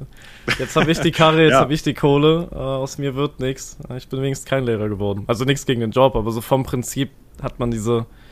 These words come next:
Speaker 1: Fick-dich-Einstellung.
Speaker 2: Ja,
Speaker 1: Äh, aber
Speaker 2: definitiv.
Speaker 1: sehr interessant. Hast du in der Schulzeit auch noch mit Yu-Gi-Oh-Karten gedealt? Äh, oder hast du da schon was Neues gefunden, was du gemacht hast? Oder kam das dann erst später, wo du die Erkenntnis hattest, "Ey,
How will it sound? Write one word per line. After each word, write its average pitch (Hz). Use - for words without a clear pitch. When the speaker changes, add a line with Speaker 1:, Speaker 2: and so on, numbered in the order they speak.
Speaker 1:
Fick-dich-Einstellung. 113
Speaker 2:
Ja, 101
Speaker 1:
Äh, -
aber 123
Speaker 2:
definitiv. 127
Speaker 1:
sehr 147
interessant. 147
Hast 143
du 175
in 165
der 156
Schulzeit 160
auch 143
noch 190
mit 180
Yu-Gi-Oh-Karten 165
gedealt? 160
Äh, -
oder 131
hast 127
du 120
da 123
schon 123
was 113
Neues 143
gefunden, 160
was 143
du 135
gemacht 131
hast? 131
Oder 117
kam 120
das 110
dann 120
erst 113
später, 127
wo 113
du 113
die 113
Erkenntnis 113
hattest, -
"Ey, 117